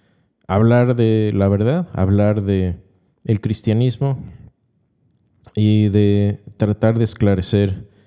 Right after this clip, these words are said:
ideas que llevan consecuencias terribles. Las ideas llevan consecuencias y malas ideas tienen malas consecuencias.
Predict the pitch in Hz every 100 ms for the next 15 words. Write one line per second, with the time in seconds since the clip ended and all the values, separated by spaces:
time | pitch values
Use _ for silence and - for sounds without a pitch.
0 | _ _ _ - 117 120 123 120 - 104
1 | 110 110 113 110 98 - 104 98 104 -
2 | 104 - 104 - 95 95 95 92 - 95
3 | - 107 110 113 110 113 110 107 101 98
4 | 104 - 123 127 135 131 - - _ _
5 | - 113 117 120 123 - - 107 107 113
6 | 107 - 110 107 104 101 104 104 104 101
7 | - 104 - - - - - - -